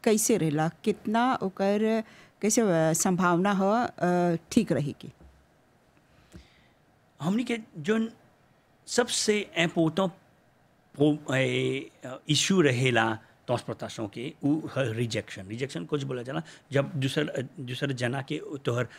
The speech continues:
Speaker 2: ओकर गुर्दा लेबो सा, तोहर, तोहर शरीर में डालब सा,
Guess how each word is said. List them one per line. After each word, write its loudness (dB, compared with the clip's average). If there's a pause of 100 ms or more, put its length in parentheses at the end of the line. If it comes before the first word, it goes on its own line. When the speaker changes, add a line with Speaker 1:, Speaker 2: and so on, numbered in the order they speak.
(160)
Speaker 2:
ओकर -2
गुर्दा 2
लेबो 2
सा, -4
तोहर, 0
तोहर -4
शरीर -2
में -6
डालब -8
सा, -12